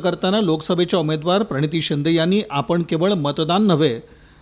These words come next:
तर जनतेचा आशीर्वाद मागण्यासाठी आलो असल्याचं सांगून, गेल्या दहा वर्षात विद्यमान खासदारांनी सोलापूरसाठी काय केलं, हा प्रश्न विचारण्याची वेळ आल्याचं त्यांनी सांगितलं.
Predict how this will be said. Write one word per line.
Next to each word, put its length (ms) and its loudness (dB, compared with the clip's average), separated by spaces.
तर 220 8
जनतेचा 760 2
आशीर्वाद 560 2
मागण्यासाठी 600 0
आलो 220 -2
असल्याचं 400 -2
सांगून, 440 0
गेल्या 180 10
दहा 260 2
वर्षात 440 2
विद्यमान 540 2
खासदारांनी 560 2
सोलापूरसाठी 680 0
काय 280 -2
केलं, 340 -2
हा 100 10
प्रश्न 360 4
विचारण्याची 640 4
वेळ 260 4
आल्याचं 360 0
त्यांनी 260 0
सांगितलं. 500 -6